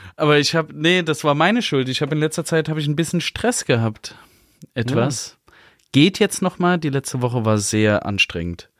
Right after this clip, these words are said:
Speaker 1: Haus, Hund.
Speaker 2: Boot.
Speaker 1: Ja, aber geil.
Speaker 2: <laughs>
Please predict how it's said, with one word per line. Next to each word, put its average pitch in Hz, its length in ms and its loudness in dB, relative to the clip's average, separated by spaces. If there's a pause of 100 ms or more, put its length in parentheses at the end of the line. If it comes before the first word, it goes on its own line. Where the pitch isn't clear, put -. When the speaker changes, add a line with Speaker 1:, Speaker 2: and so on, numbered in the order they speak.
(960)
Speaker 1:
Haus, 101 460 0 (520)
Hund. 104 440 0 (1040)
Speaker 2:
Boot. 107 320 4 (760)
Speaker 1:
Ja, 101 220 0 (340)
aber 107 260 2
geil. 113 520 2
Speaker 2:
<laughs> - 60 -6